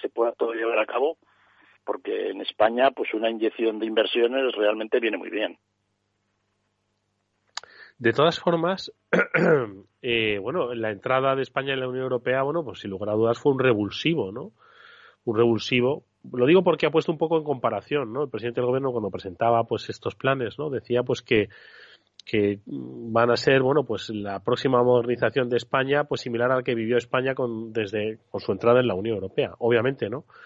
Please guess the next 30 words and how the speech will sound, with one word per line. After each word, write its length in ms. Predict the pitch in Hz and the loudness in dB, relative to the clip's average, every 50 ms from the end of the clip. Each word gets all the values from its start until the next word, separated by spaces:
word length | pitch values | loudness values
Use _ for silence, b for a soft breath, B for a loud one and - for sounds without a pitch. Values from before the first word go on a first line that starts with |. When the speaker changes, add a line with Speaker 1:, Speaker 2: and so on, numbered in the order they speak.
| B B B B B B B B B B B B _ _ _ | B B B B B B B B B B B B _ _ _
Speaker 2:
Antes 240 | - 120 123 131 120 | -2 0 2 2 2
del 100 | 135 131 | 4 4
ochenta 380 | 131 120 - 143 131 - 131 131 | 2 2 0 -2 -2 0 0 0
y 80 | 120 | 2
seis 300 | - - 147 143 135 - 131 | 2 2 2 2 2 2 2
y 20 | |
después 240 | 120 110 - 123 117 | 0 0 0 0 2
del 100 | 127 123 | 2 2
ochenta 320 | 120 - - 123 120 123 | 2 2 -2 -2 -2 -2
y 60 | 120 107 | -2 -2
seis, 300 | - - 127 131 135 127 | 0 0 0 0 0 0
pues, 220 | - 120 104 - | -4 -6 -4 -4
hubo 220 | 131 127 127 120 113 | -2 0 2 2 2
un, 400 | 110 107 104 98 95 95 101 - - | 2 -2 -4 -8 -10 -12 -14 -10 -6
un, 340 | 123 113 123 127 - 120 - | -4 -4 -4 -6 -8 -8 0
fue 140 | - 131 131 | 4 4 6
un 80 | 135 | 6
antes 300 | 143 147 135 147 131 - | 4 4 4 2 2 2
y 40 | 143 | 0
un 80 | 127 113 | 0 -2
después, 520 | 107 - - - - 151 143 117 - - | -4 -6 -4 0 2 2 2 2 -2 -6
¿no? 160 | 135 185 220 b b b b b b _ | -12 -14 -14 b b b b b b _
Pero 100 | 95 101 | -2 2
bueno, 320 | 139 170 156 113 98 98 | 4 4 4 2 0 -2
esto 180 | 98 - - 123 | -6 -4 -6 -4
se 120 | - 131 | -4 -4
hizo 120 | 120 - 143 | 0 0 2
de 80 | 135 | 2
manera 240 | 127 123 127 135 131 | 2 2 2 2 2
progresiva. 600 | 127 135 131 131 127 - - 151 143 160 185 202 | 0 0 0 0 -2 -2 -2 0 2 2 2 0